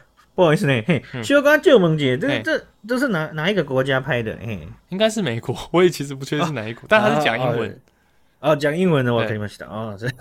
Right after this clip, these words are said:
Speaker 1: 还讲日文。
Speaker 2: 不是，不是，不是讲日文。
Speaker 1: <laughs> 哦，
Speaker 2: 我觉得，
Speaker 1: 好。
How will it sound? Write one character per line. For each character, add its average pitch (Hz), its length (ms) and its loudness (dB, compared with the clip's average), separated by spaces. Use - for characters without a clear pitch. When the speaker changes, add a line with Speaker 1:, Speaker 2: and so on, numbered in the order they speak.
Speaker 1:
还 123 120 -4
讲 104 200 -10
日 117 100 -4
文。 90 140 -6
Speaker 2:
不 - 180 -4
是， 120 120 -6
不 123 120 -8
是， 139 100 -4
不 151 80 -8
是 160 100 -6
讲 117 200 -6
日 127 100 -4
文。 107 200 -10
Speaker 1:
<laughs> - 120 -20
哦， 110 840 -8
Speaker 2:
我 170 80 0
觉 226 160 -4
得， 233 240 -4
Speaker 1:
好。 - 60 -12